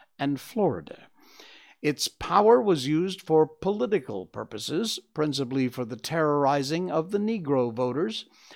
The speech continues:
and the murdering and driving from the country of those who were opposed to its views. It out-, its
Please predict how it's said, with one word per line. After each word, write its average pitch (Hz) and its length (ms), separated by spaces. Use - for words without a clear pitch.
and 151 200
the 156 60
murdering 208 600
and 147 180
driving 180 500
from 208 220
the 202 80
country 156 500
of 131 200
those 175 340
who 175 80
were 151 220
opposed 170 600
to 165 140
its 156 160
views. 123 800
It - 160
out-, - 480
its 135 260